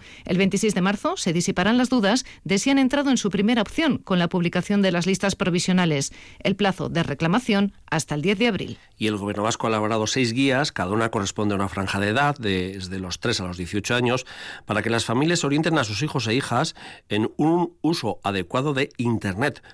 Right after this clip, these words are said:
Speaker 2: Son documentos gratuitos que pueden descargarse en la web del Departamento de Políticas Sociales, con consejos e indicaciones sobre un uso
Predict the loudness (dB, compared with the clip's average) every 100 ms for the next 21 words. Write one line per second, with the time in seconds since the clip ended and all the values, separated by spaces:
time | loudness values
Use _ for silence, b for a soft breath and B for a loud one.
0 | B -12 -10 -8 -4 -4 -4 -6 -8 -4
1 | -2 0 -2 -2 -2 -2 -2 -4 -6 -4
2 | -2 -2 -2 -2 -2 -2 -4 -4 -4 -2
3 | -2 -4 -6 -4 -4 -2 -2 0 0 -2
4 | B B B -2 0 2 2 0 0 0
5 | 0 -4 -4 -2 0 0 -2 0 0 0
6 | 0 2 0 -2 0 2 2 2 -2 -4